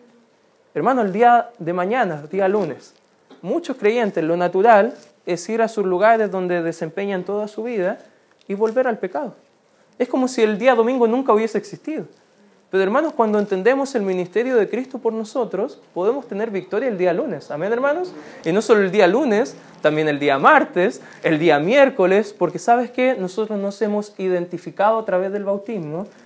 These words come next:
con lo que Cristo ha hecho por nosotros. Él nos ha dado la victoria. No depende de nosotros. Amén, hermanos. Depende de Cristo. Y solamente tú debes ser fiel a Cristo. Ese es el poder que Dios nos quiere dar para testificar a Él. Hechos uno ocho dice, "Y me seréis testigos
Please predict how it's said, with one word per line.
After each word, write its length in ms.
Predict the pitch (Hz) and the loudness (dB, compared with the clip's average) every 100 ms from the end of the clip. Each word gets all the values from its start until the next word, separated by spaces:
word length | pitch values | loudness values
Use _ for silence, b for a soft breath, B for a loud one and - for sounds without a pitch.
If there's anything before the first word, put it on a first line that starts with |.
| b | b
con 120 | 165 | -4
lo 80 | 156 | -4
que 140 | 156 147 | -6 -8
Cristo 300 | 170 175 143 | -10 -6 -6
ha 80 | |
hecho 180 | 135 135 | -6 -10
por 140 | 123 120 | -14 -14
nosotros. 560 | 117 - 120 _ _ _ | -14 -16 -18 _ _ _
Él 260 | 202 277 240 | -4 -2 -4
nos 180 | 185 | -4
ha 80 | 175 | -2
dado 280 | 156 147 135 | 0 0 0
la 100 | 131 | -4
victoria. 480 | 123 - 120 113 113 b b 156 | -6 -8 -10 -10 -14 b b -2
No 120 | 220 | 0
depende 400 | 190 208 277 214 | 0 -2 -2 -2
de 80 | 131 | -2
nosotros. 540 | 123 - 131 113 - | -6 -8 -8 -10 -10
Amén, 200 | 135 190 | -4 -2
hermanos. 440 | 226 254 254 349 B B - | 0 -2 -2 -4 B B -10
Depende 380 | 143 160 196 175 | -6 -4 -2 -2
de 180 | 135 - | -2 -4
Cristo. 400 | 165 139 - - 170 | -8 -8 -14 -16 -16
Y 60 | |
solamente 480 | - 220 214 233 220 - | -2 2 2 0 -4 -4
tú 120 | 214 | 0
debes 280 | 208 190 190 | 0 0 -4
ser 160 | 185 | -8
fiel 500 | - - 226 170 175 B B B | -8 -4 0 2 0 B B B
a 160 | - 147 | -4 -2
Cristo. 540 | - 185 - 135 131 - | -2 -2 -4 -10 -10 -6
Ese 340 | - 233 226 214 | 0 0 0 -2
es 140 | - | 0
el 100 | 196 | -2
poder 380 | 190 202 202 202 | 2 4 4 2
que 100 | 175 | 0
Dios 180 | 165 175 | 0 0
nos 140 | 160 | -4
quiere 220 | 170 160 | -2 0
dar 320 | 165 160 160 B B - | 4 4 4 B B -2
para 200 | 143 135 | 0 0
testificar 640 | 139 - - 156 190 202 | -4 -8 -12 2 6 8
a 120 | 202 | 8
Él. 160 | 202 202 | 6 2
Hechos 340 | 185 185 185 190 | -2 -2 -4 -6
uno 240 | 180 196 | -2 0
ocho 220 | 190 190 | 0 -2
dice, 280 | 170 180 180 | -2 -2 -4
"Y 60 | 160 | -2
me 120 | 151 | -4
seréis 360 | 165 160 214 | -2 0 0
testigos 680 | 208 202 220 208 180 202 202 | -2 -4 -2 0 2 0 -4